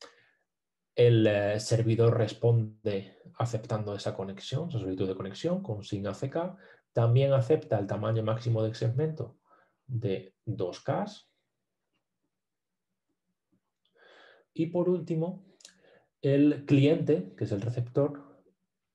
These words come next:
envía el tercer mensaje del three-way handshake con un A C K. Y nos dice que la ventana de recepción es de cuatro mil bytes. Si os dais cuenta, esta es la longitud que tenemos aquí representada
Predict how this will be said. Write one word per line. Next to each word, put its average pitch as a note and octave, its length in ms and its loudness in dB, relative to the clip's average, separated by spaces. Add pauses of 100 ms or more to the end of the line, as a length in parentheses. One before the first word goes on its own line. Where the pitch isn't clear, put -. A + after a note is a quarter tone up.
(120)
envía G#2+ 420 0
el G#2+ 180 -4
tercer G2+ 400 0
mensaje A2 440 -2
del F#2 140 0
three-way G2+ 400 -2
handshake A#2 580 -4 (1000)
con A#2 360 4
un A2 200 -8
A G#2 40 -8
C - 200 -16
K. - 160 -12
Y F#3+ 100 2
nos F#3+ 160 4
dice G3 320 -2
que F3+ 260 0
la C3+ 140 2
ventana C#3 380 0
de D#3 100 2
recepción D#3 760 -4 (300)
es D3 480 -2
de C#3+ 380 -4
cuatro A2 480 0
mil F#2+ 240 -8
bytes. - 360 -16 (520)
Si - 100 -6
os A2 80 0
dais A2 140 2
cuenta, C#3+ 340 -4
esta B2 160 -4
es G#2+ 60 0
la G2+ 60 -6
longitud G2+ 360 -6
que G#2 80 -4
tenemos G2+ 340 -8
aquí A#2 320 -4 (400)
representada A2+ 920 -4